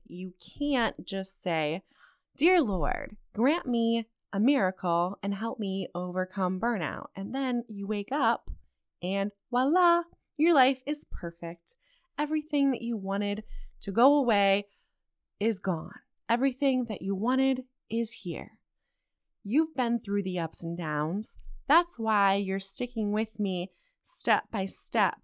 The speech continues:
because you know it's possible. And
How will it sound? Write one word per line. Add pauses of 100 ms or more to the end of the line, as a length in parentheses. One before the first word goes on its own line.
(380)
because (340)
you
know
it's
possible. (460)
And